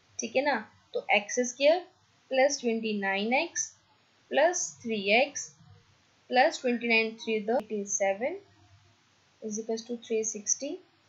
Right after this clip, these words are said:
अच्छा, अब like terms को ऐड कर दो, ये एक्स वाला, ये भी एक्स वाला है, दोनों एक्स वाले, इनको ऐड कर देंगे, कितना आएगा? ट्वेंटी नाइन प्लस थ्री होता है थर्टी टू।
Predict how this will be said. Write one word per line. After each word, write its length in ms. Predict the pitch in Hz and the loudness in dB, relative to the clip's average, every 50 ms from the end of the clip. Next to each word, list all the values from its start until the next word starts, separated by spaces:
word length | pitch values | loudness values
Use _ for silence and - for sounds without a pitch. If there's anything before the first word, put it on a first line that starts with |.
| _ _ _ _ _ _ _ _ _ _ _ _ _ _ _ - | _ _ _ _ _ _ _ _ _ _ _ _ _ _ _ -16
अच्छा, 260 | 208 - - - 226 - | -16 -14 -10 -8 -8 -6
अब 220 | - - 208 214 233 | -4 -4 -2 0 2
like 260 | 214 208 214 214 - | 4 4 2 2 -2
terms 240 | 233 233 233 233 226 | -2 -2 -2 -4 0
को 120 | - 254 240 | 4 4 6
ऐड 200 | 233 226 220 226 | 6 6 4 2
कर 120 | - 240 240 | 0 0 2
दो, 140 | 226 269 302 302 | 2 2 2 2
ये 180 | 254 233 226 - - 269 | 2 0 0 2 4 4
एक्स 260 | 330 - - - - 262 | 4 4 4 -2 0 2
वाला, 180 | 262 262 277 277 | 2 4 4 2
ये 180 | 262 208 180 180 | 2 0 -2 -2
भी 120 | 196 226 220 | -2 0 0
एक्स 220 | 220 220 - - 226 | 0 0 -2 0 0
वाला 180 | 220 214 208 220 | 0 2 2 0
है, 60 | 208 | 0
दोनों 260 | 214 214 214 233 247 240 | 0 -2 -2 0 0 -2
एक्स 200 | 240 233 - 262 | -2 -4 0 2
वाले, 220 | 247 240 247 247 | 2 4 4 4
इनको 240 | 247 240 226 226 220 | 2 2 0 2 4
ऐड 200 | 202 196 196 196 - | 4 4 4 2 -2
कर 140 | - 226 226 | -6 -6 -4
देंगे, 180 | 226 233 247 240 | -4 -4 -4 -6
कितना 340 | 233 240 208 - 247 233 214 | -6 -10 -12 -8 -4 -2 -2
आएगा? 200 | 196 190 185 196 | -2 -2 -4 -6
ट्वेंटी 260 | 208 220 220 214 220 | -8 -8 -10 -8 -6
नाइन 180 | 220 220 220 220 220 | -6 -6 -6 -8 -6
प्लस 260 | 226 233 226 - - | -6 -6 -4 -6 -6
थ्री 120 | 240 233 | -6 -4
होता 260 | 226 220 214 214 240 254 | -6 -6 -6 -4 -6 -6
है 100 | 320 339 - _ _ _ _ _ _ _ _ - | -6 -6 -10 _ _ _ _ _ _ _ _ -6
थर्टी 400 | 226 202 202 202 _ 220 240 294 349 427 - _ _ _ _ _ _ _ _ _ | -6 -6 -6 -8 _ -8 -6 -6 -6 -8 -10 _ _ _ _ _ _ _ _ _
टू। 160 | 320 285 220 | -8 -8 -8